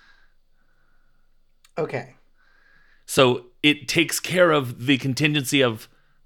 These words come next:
Speaker 2: that alternate timeline happens in, in some different
Speaker 1: Right,
Speaker 2: way.
Speaker 1: right.
Speaker 2: The alternate timeline where they get, where
Speaker 1: Where they
Speaker 2: Tony doesn't meet Howard. All the, all
Speaker 1: Right,
Speaker 2: the
Speaker 1: yeah, yeah.
Speaker 2: other
Speaker 1: Right, right, right,
Speaker 2: Yeah.
Speaker 1: exactly. Okay, okay. I think I, I think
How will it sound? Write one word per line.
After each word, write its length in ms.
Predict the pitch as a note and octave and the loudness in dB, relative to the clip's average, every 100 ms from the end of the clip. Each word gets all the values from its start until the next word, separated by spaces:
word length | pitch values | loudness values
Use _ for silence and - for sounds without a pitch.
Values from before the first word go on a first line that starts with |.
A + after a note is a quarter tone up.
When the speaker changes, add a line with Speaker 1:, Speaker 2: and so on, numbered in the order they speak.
| _ _ | _ _
Speaker 2:
that 340 | A2 C3 C3 | 0 2 2
alternate 380 | - C3+ C#3 C3 | 4 2 2 -2
timeline 360 | B2 B2 A#2+ A2+ | 0 0 0 0
happens 440 | A#2+ A#2 A#2 G#2+ | 0 0 -4 -4
in, 160 | A2+ A2+ | -6 -6
in 160 | B2 A2+ | -4 -4
some 260 | - B2 A#2 | 0 0 2
different 300 | A#2+ A2+ F#2+ | 2 2 0
Speaker 1:
Right, 80 | |
Speaker 2:
way. 260 | G2+ G2+ F#2+ | 2 2 2
Speaker 1:
right. 280 | G#2 F2+ - - - _ _ _ _ _ _ _ _ _ _ _ _ _ _ _ - | -2 -4 -8 -20 -20 _ _ _ _ _ _ _ _ _ _ _ _ _ _ _ -2
Speaker 2:
The 100 | D3+ | 0
alternate 220 | C#3+ C#3+ | 2 2
timeline 260 | D3 C3+ | 2 4
where 140 | C3 A#2+ | 4 2
they 220 | B2 B2 | 4 2
get, 180 | C3 D3+ | 2 2
where 180 | C#3+ A#2+ | 4 4
Speaker 1:
Where 80 | |
they 100 | B2 | 2
Speaker 2:
Tony 380 | A#2+ D#3 C#3 C3+ | 2 2 2 2
doesn't 420 | A#2+ C3+ B2 C3+ | 2 2 2 0
meet 420 | B2+ B2+ B2+ B2 _ - - | 0 2 0 -2 _ -20 -12
Howard. 320 | C3 A#2+ A2 G#2 | -4 0 0 2
All 160 | D#3+ | 2
the, 140 | D3+ C#3+ | 4 4
all 80 | |
Speaker 1:
Right, 140 | C#3+ C#3+ | 4 4
Speaker 2:
the 60 | |
Speaker 1:
yeah, 140 | A2 A2 | 0 -2
yeah. 120 | A#2 | 0
Speaker 2:
other 420 | C#3+ B2 A#2 G2+ | 2 2 2 2
Speaker 1:
Right, 180 | A#2+ C#3 | 2 2
right, 80 | A#2+ | 2
right, 200 | A#2+ A2 | 2 0
Speaker 2:
Yeah. 60 | G#2+ | -2
Speaker 1:
exactly. 320 | A#2 G#2+ - - - - - | -4 -6 -14 -20 -20 -20 -4
Okay, 280 | F3+ D3+ - D3+ | -2 -2 -4 -4
okay. 260 | C3+ F2+ - _ _ _ | -2 -4 -10 _ _ _
I 40 | - | -6
think 200 | A#3 A3+ | 0 2
I, 220 | F3+ - - | 2 0 -8
I 40 | |
think 480 | C3 - A3+ A3+ - | -2 2 2 0 -6